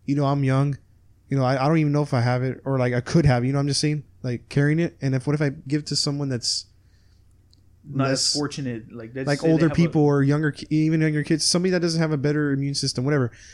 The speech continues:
Speaker 2: Mm-hmm.
Speaker 1: I don't wanna be guilty 'cause of that. I, I wear my mask to protect others.
Speaker 2: Yeah.
Speaker 1: Now, I'm just saying, like, the whole, like, the mask mandate, it's like, like, pe- <sighs>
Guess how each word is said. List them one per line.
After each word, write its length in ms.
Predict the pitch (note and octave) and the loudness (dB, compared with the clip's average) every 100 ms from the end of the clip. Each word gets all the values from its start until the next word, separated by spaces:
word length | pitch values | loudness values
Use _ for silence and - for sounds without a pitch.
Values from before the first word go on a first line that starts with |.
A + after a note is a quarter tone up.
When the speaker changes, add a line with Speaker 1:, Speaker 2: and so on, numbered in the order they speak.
| - | -18
Speaker 2:
Mm-hmm. 140 | B2 B2+ | -6 0
Speaker 1:
I 80 | |
don't 80 | D#3+ | 2
wanna 140 | D#3 C#3+ | 2 2
be 120 | C#3 | 0
guilty 340 | C3+ B2+ A#2+ | 0 0 0
'cause 200 | A#2 A2 | 0 0
of 0 | |
that. 280 | A2 G#2+ - | -2 -4 -2
I, 100 | C3+ C#3 | 0 0
I 120 | C3+ | 0
wear 200 | D#3 E3+ | 0 0
my 140 | F3 D#3 | 0 0
mask 360 | B2 B2+ - - | 2 0 0 -4
to 60 | |
protect 480 | - - - A#2 - | -8 -4 0 0 -2
others. 440 | A#2+ A2 F#2+ G#2 - - - | -6 -4 -6 -8 -14 -20 -16
Speaker 2:
Yeah. 140 | D3+ G2+ - C3+ | -16 -16 -16 -6
Speaker 1:
Now, 420 | B2 A#2+ A#2 A2 - - - - - - _ _ - _ _ - _ - - - - - | -2 0 -2 -6 -16 -20 -20 -20 -20 -20 _ _ -20 _ _ -20 _ -20 -20 -20 -12 -6
I'm 120 | C#3+ | 0
just 160 | C#3 - | 0 2
saying, 220 | D3+ C3+ | 2 2
like, 200 | A#2 G#2+ _ _ | 0 -2 _ _
the 100 | C#3 | 0
whole, 480 | B2+ C#3+ C#3 B2 - - - _ - _ _ _ _ A#2+ A#2 - _ | 2 4 4 2 -2 -12 -20 _ -20 _ _ _ _ -12 -12 -16 _
like, 140 | B2+ A#2+ | -4 -2
the 60 | |
mask 340 | A#2 A2+ C3+ C3+ | 0 0 0 0
mandate, 320 | B2 A#2 A2+ | -2 0 -2
it's 140 | A2+ | -2
like, 260 | B2 A2 - _ _ - - _ _ C3 | -4 -4 -10 _ _ -20 -20 _ _ -8
like, 140 | A#2+ | -8
pe- 120 | - | -10
<sighs> 80 | - | -12